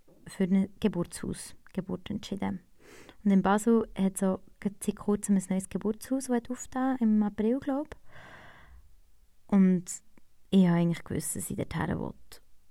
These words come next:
Und habe auch schon eine Hebamme gekannt, die dort geschafft und habe die gefragt. Und die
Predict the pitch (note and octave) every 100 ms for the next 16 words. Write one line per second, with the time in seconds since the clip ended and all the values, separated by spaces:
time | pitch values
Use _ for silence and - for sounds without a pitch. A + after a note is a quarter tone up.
0 | - - F3 F3 E3+ E3 F3 E3 F#3 F#3+
1 | F#3 F#3+ F#3+ F#3 F#3 F3 F3+ F#3+ - G#3
2 | A3 - - - - - - - E3+ E3
3 | G#3+ A3+ - G#3 G3 G3 - - - -
4 | - - F3+ E3+ -